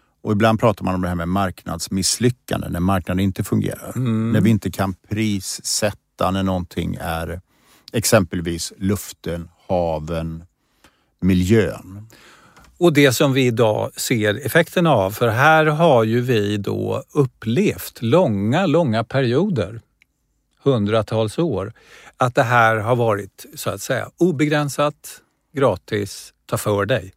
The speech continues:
Speaker 2: Och det har vi gjort utan
Speaker 1: Mm.
Speaker 2: gränser.
Speaker 1: Jag tänker så här, innan vi går in på lite mer boken så där, så den börjar ju någonstans om att vi upptäcker på något sätt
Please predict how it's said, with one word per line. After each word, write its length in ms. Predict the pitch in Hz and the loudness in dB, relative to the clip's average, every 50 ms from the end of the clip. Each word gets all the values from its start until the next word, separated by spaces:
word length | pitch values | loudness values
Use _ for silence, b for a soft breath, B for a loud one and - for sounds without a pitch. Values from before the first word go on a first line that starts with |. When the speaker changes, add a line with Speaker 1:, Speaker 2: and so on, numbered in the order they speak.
| _ _ _ _ _ - | _ _ _ _ _ -6
Speaker 2:
Och 100 | 110 95 | -6 -6
det 240 | 90 - - - 185 | -6 -4 -2 0 0
har 140 | 151 160 175 | 0 0 0
vi 80 | 180 | 0
gjort 380 | 156 143 - - _ - - - _ _ _ - | 0 -2 -2 -4 _ -20 -20 -20 _ _ _ -2
utan 280 | 143 131 92 - 107 120 | 0 2 4 4 4 4
Speaker 1:
Mm. 120 | - 110 | 4 2
Speaker 2:
gränser. 460 | - 123 110 87 78 - - - 107 95 - _ _ _ _ | 2 0 0 -2 -4 -8 -8 -8 -8 -10 -12 _ _ _ _
Speaker 1:
Jag 160 | - 127 123 | -2 -2 0
tänker 280 | - 185 156 135 - 127 | 0 0 0 -2 -2 -4
så 80 | 151 | -4
här, 80 | 143 156 | -2 0
innan 160 | 156 156 156 | 0 0 0
vi 60 | 160 | -2
går 180 | 156 156 160 156 | -2 0 0 0
in 140 | 139 117 104 | 0 0 -2
på 560 | - _ - 113 104 101 101 101 101 101 101 - - - - - | -4 _ -4 -2 0 2 4 4 4 2 0 -2 -6 -12 -20 -14
lite 240 | - 107 101 - 117 | -10 -10 -6 -4 -2
mer 100 | 110 101 | -2 -2
boken 500 | 95 107 117 107 - - - 127 123 117 | 0 0 -2 -2 -2 -4 -4 -4 -2 -2
så 120 | - 131 | 0 0
där, 140 | 117 92 92 | 0 0 0
så 180 | - - 110 113 - | -2 -6 -8 -8 -6
den 200 | - 131 131 131 131 | -2 0 2 4 4
börjar 280 | 170 175 147 151 165 | 4 4 4 4 4
ju 60 | 165 | 4
någonstans 580 | 156 139 117 101 - - 107 92 90 90 - - | 4 4 2 2 0 0 0 0 0 0 -4 -4
om 140 | 98 92 90 | -4 -4 -4
att 340 | 87 92 95 _ _ - - - - - 98 101 101 | -4 -6 -8 _ _ -20 -20 -20 -18 -18 -12 -6 0
vi 280 | 113 110 104 104 98 - | 2 2 2 2 0 -2
upptäcker 1040 | - 147 131 - _ _ _ - _ _ - - 147 139 - _ _ _ - 123 113 | -4 -6 -6 -6 _ _ _ -20 _ _ -6 -4 -4 -4 -4 _ _ _ -6 -4 -4
på 160 | - - - | -4 -4 -4
något 180 | 107 95 85 - | -4 -4 -4 -6
sätt 300 | - - - - 71 - | -10 -10 -8 -8 -8 -8